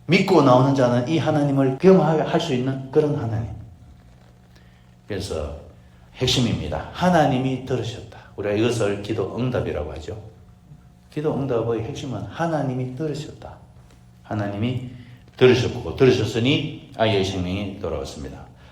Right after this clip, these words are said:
그래서 엘리야가 아들을 다락에서 안고 내려와서 아이를 돌려주면서, "보시오, 아들이 살아났습니다." 자,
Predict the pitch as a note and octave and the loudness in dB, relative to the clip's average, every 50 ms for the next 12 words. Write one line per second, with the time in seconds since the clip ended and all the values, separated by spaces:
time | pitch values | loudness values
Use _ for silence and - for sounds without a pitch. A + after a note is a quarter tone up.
0 | - - - - B2+ B2 B2+ C3 - G2+ G#2 G#2+ G#2+ G2+ G2 F#2+ F#2+ F2+ F2+ F#2 | -20 -6 0 2 4 4 4 2 0 0 2 2 4 4 2 2 2 2 2 2
1 | - - G#2 G#2 G2+ F#2 F#2 F2+ F2+ F2+ - - - - - - - - - - | 2 2 2 2 2 2 0 0 -2 -4 -10 -14 -16 -18 -20 -20 -20 -18 -6 0
2 | F2+ F#2 G2 G2 F#2+ F#2 - - D#2+ D#2+ D#2+ F2+ F2+ F2 F2 F2 F2 D#2+ D#2+ - | 0 2 2 2 2 0 0 -2 -4 -4 -2 -2 -2 -2 -2 -2 -4 -4 -4 -4
3 | E2 E2+ F2 F2 E2+ F2 E2+ E2 E2 - - A2+ A2+ A2 F#2+ F2+ F#2 F2 E2+ - | -4 -2 -2 -2 -2 -4 -6 -6 -4 0 2 4 4 4 2 2 0 -4 -4 -6
4 | - - - F#2 - - F#2 E2+ D#2 C#2+ C2 D#2 E2 - - - - - - - | -6 -4 -4 -4 -2 -4 -4 -4 -4 -4 -6 -8 -10 -12 -16 -20 -20 -20 -20 -20
5 | - - - F#2 - G2 F#2 - E2+ D#2+ D#2+ E2 D#2+ E2 - - A#2 A#2+ B2 A2+ | -10 -4 -2 0 0 0 -2 -2 -2 -2 -2 -4 -4 -6 -4 -2 0 2 4 4
6 | - - - - F#2 E2+ D#2+ - C#2 B1+ - - - - - D#2+ D#2 - | 2 0 -2 -4 -8 -10 -8 -8 -6 -6 -6 -8 -10 -8 -8 -8 -8 -8